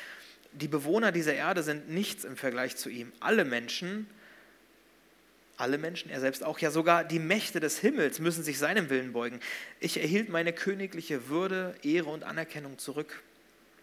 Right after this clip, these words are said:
Und nun lobe ich und preise ich Nebukadnezar, den König, der im Himmel regiert.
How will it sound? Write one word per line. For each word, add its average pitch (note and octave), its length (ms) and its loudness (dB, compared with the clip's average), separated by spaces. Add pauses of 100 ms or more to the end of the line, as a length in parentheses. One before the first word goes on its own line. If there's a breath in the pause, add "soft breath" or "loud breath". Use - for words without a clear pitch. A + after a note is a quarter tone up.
(280)
Und D#3+ 100 -2
nun E3 160 2
lobe E3 260 6
ich C3+ 240 0 (400 loud breath)
und C#3 160 -6
preise D#3 380 4
ich B2+ 320 -4
Nebukadnezar, C#3 680 -2
den C3+ 160 -4
König, D3 360 -4
der C3+ 120 -6
im C3 60 -8
Himmel C#3+ 240 -4
regiert. C3 420 -2